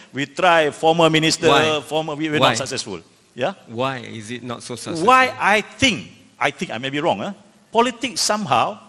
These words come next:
Speaker 1: very local at all level.
Speaker 2: Cultural?
Speaker 1: Very local, and I have, I have this word, in fact, I'm writing something on this, I say very parochial.
Speaker 2: Okay.
Speaker 1: When for me, and parochialism, I have to argue here, is more dangerous than racism.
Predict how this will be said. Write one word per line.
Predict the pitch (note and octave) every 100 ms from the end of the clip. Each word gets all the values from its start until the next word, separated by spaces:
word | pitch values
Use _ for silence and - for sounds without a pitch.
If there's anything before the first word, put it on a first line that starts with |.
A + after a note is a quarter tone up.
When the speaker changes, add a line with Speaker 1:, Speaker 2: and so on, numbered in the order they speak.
| _ _ _ _ _ _ _ _
Speaker 1:
very | F#2+ F3 A#3 B3 A#3+ - - _
local | D3 D#3 A3 A3 - C#3+
at | D3
all | - D3
level. | A#2+ F2+ - _ _ _ _ _ _ -
Speaker 2:
Cultural? | B2+ - C3 D3 B3+ - _ _
Speaker 1:
Very | G#2+ B2+ D3+ E3+ -
local, | A#2 D#3+ A#3 A#3+ C4+ -
and | E3
I | D#3+ G#3
have, | F#3
I | D3+
have | F#3 C#3
this | F#3+
word, | F#3 D3+
in | A#2+
fact, | C3+ C#3+
I'm | A#2+
writing | C3+ D3
something | B2 A#2+ B2+
on |
this, | B2+ C#3 _ -
I |
say | B2+
very | D#3+ C#3 D#3 E3+
parochial. | - - F3+ F#3 F#3 F#3 - F#2+ - _ _ -
Speaker 2:
Okay. | G#2+ F#2+ F#2 -
Speaker 1:
When | G#3+
for | G3
me, | F#3+ B3+
and | E3 D3+
parochialism, | A#3 B3 B3 A3 F3+ E3+ F#3+ G3 -
I | B2+
have | C3+ -
to | C#3 C#3+
argue | - C3 C3+ G3 D#3+
here, | D#3+ A2+ A#2+ - - _
is | C#3 C3
more | A#2+ F3+ A3+
dangerous | D#3 E3 F3+
than | E3 D3+
racism. | C3+ - B2+